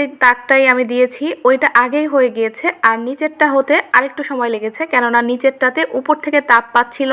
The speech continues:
না, সেজন্য ওইটা হতে একটু টাইম লেগেছে। এই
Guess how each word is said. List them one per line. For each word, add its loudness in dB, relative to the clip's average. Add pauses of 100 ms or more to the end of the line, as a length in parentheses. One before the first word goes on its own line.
(120)
না, 6 (420)
সেজন্য 2 (120)
ওইটা 0
হতে 0
একটু -2 (120)
টাইম 2 (100)
লেগেছে। -6 (1040)
এই 4